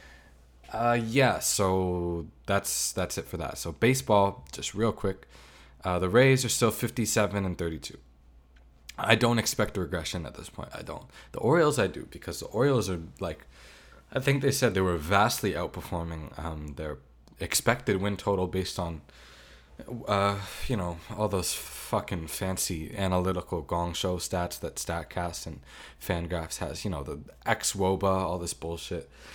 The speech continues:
You know, I don't really, like, look, I, I think, the way I think about stats, I, I'm a stat nerd when it comes to baseball, okay? Not, not so much other sports, but w-, when it comes to baseball, I don't rely on eye tests alone.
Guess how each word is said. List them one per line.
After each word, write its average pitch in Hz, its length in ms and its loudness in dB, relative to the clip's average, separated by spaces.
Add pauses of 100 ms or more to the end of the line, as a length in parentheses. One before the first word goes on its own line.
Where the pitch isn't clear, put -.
(140)
You - 60 -6
know, 233 100 2
I - 140 2
don't 220 160 0
really, 147 240 2
like, 110 340 -2 (120)
look, 113 240 0
I, 143 200 2
I 175 160 4
think, 143 440 2
the 135 80 2
way 170 180 6
I 175 80 2
think 143 240 -2
about 104 200 0
stats, 87 500 -2
I, 156 160 4
I'm 156 280 0
a 151 60 2
stat 101 400 4
nerd 80 280 -6
when 78 120 -8
it 76 80 -12
comes 90 220 -8
to 87 100 -6
baseball, 80 680 -4 (520)
okay? 90 320 -2 (180)
Not, 123 320 2
not 110 160 2
so - 100 0
much 87 140 0
other 101 240 4
sports, 110 400 -2
but 82 260 -6 (160)
w-, - 200 -10
when 117 120 0
it 127 60 0
comes 139 200 0
to 117 80 2
baseball, 127 440 4
I 107 100 4
don't 117 200 0
rely 98 340 4
on 87 200 0
eye 87 240 -4
tests - 380 -6
alone. 85 400 -6